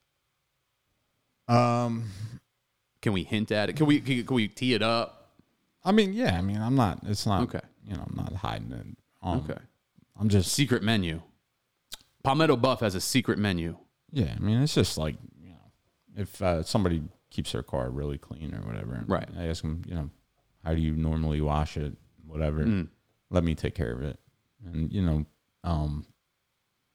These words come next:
Speaker 1: the other advantage is, like, if you have any scuff marks or something, something little, I'll buff it out for you. Um, kinda just take care of it like it's your own vehicle.
Speaker 2: Hmm. So let's start here so to, to cue people in a little bit. You have set packages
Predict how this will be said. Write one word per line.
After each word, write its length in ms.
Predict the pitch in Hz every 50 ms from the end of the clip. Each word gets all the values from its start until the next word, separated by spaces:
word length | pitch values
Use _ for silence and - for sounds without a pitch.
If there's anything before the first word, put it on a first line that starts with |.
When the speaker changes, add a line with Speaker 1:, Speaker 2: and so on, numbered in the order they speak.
| _ _ _ _ _ _ _ _ _ _ -
Speaker 1:
the 100 | 110 104
other 160 | 98 95 85
advantage 400 | 78 80 90 92 90 87 78 80
is, 160 | 78 76 78
like, 160 | 85 76 76
if 540 | - - _ _ _ _ _ _ _ _ -
you 40 | -
have 80 | 101 95
any 140 | 101 87 85
scuff 340 | - - - 95 87 -
marks 280 | - 85 85 87 - -
or 60 | 85
something, 340 | - - 85 82 80 71 98
something 260 | - 107 90 - 92
little, 260 | 90 90 85 85 82
I'll 100 | 82 82
buff 260 | 80 82 85 78 - 80
it 80 | 78
out 180 | 80 76 78 -
for 280 | - 87 82 82 82
you. 360 | 80 80 80 78 78 78 80 80 - _ - - - - - - 73
Um, 340 | 71 71 64 69 69 - - _ _ -
kinda 220 | - 208 208 143
just 400 | 113 117 101 - - - _ _ -
take 160 | 104 90 -
care 160 | - 90 90
of 80 | 85 82
it 80 | 80
like 160 | 85 87 85
it's 160 | 80 80 78 -
your 160 | 85 80 90
own 120 | 107 107
vehicle. 500 | - 92 73 67 67 69 - 69 - - _
Speaker 2:
Hmm. 200 | - 117 98 90 78 - _ _ _ _ - -
So 220 | - - 123 113
let's 120 | 113 113 -
start 220 | - 120 104 95
here 200 | 101 90 85 82 -
so 180 | - 90 85
to, 420 | - - 107 90 82 82 80 73 - - -
to 320 | - - 87 82 80 82 80
cue 200 | - - 98 87
people 300 | - - 87 - 87 85
in 80 | 85
a 80 | 85 82
little 140 | 85 82 87
bit. 200 | 80 85 80 - _ - - _ _ _ _ _ _ _ _ _ _ _ _ _ _ _ _ _
You 220 | - 110 120 127 117
have 400 | 127 123 117 110 110 107 98 -
set 260 | - - 123 - -
packages 640 | 127 110 90 - 90 85 90 85 85 85 - -